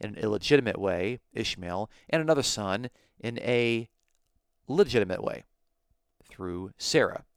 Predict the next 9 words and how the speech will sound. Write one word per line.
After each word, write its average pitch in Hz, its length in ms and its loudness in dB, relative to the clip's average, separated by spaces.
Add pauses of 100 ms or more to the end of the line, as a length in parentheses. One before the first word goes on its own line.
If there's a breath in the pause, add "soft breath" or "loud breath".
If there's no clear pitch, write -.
(180)
And - 60 -16
of - 80 -18
course, 90 180 -10
that - 160 -8
son 82 320 -8
is 92 220 -10
Isaac, - 480 0 (840)
through 120 220 2
whom 104 320 -4